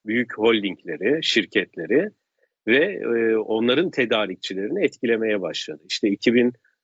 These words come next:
on altı ve on yedi yıllarında özellikle, e, konkordato ilanlarındaki artışı anımsayacak olursak ilk halkada yer alan büyük holdingler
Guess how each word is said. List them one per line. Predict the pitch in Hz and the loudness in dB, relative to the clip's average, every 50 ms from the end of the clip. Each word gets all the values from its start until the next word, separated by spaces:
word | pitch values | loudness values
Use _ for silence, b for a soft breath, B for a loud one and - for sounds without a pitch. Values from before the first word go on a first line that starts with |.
| _ _ - | _ _ 2
on | 113 120 127 | 2 4 4
altı | 123 117 110 101 - - 120 113 | 4 4 2 0 -2 -4 -2 0
ve | 113 107 104 | 0 2 0
on | 110 117 120 120 | 0 0 0 0
yedi | 117 110 101 107 107 | 0 0 0 -2 0
yıllarında | 104 107 101 98 101 98 92 92 87 92 107 139 165 180 - - | 0 0 0 0 -2 -2 -2 -4 -4 0 2 2 2 2 2 0
özellikle, | 101 98 95 107 101 104 107 107 104 - 110 107 104 | 0 0 2 2 2 2 0 -2 -2 0 2 2 2
e, | 101 95 - 104 98 101 98 98 98 95 - | 2 0 -4 -8 -6 -4 -2 -2 -2 -4 -4
konkordato | - 113 104 98 - 113 110 107 113 120 110 - - 101 87 - _ _ _ 101 | -2 -2 -2 0 0 0 2 2 2 0 0 0 -4 -6 -6 -6 _ _ _ -6
ilanlarındaki | 101 101 98 101 95 95 95 98 92 95 98 92 95 - - - 107 95 | -4 -2 0 -2 -2 -2 -4 -4 -4 -4 -2 -2 -2 -2 0 0 0 0
artışı | 98 101 98 - - - - - 107 | 2 0 0 0 0 0 2 2 2
anımsayacak | 101 101 104 101 - - 104 92 98 101 - - | 0 2 0 0 0 0 0 0 0 0 0 0
olursak | 127 139 196 208 - - 98 101 127 - - _ b b b b b b b b _ _ _ | 0 0 0 0 -2 0 0 0 -2 -2 -8 _ b b b b b b b b _ _ _
ilk | - 202 214 - - 143 | -2 0 0 0 2 0
halkada | 127 120 107 - - 123 113 113 | 0 0 0 -2 -2 -2 0 0
yer | 110 110 113 110 107 | 2 2 2 2 0
alan | 104 101 98 95 92 87 | 0 -2 -4 -6 -8 -6
büyük | 101 113 127 123 | -6 -6 -6 -4
holdingler | - 123 110 107 98 98 98 95 - - 151 170 190 - - - - | -2 0 0 0 0 -4 -6 -6 -2 0 0 0 0 -2 -4 -8 -8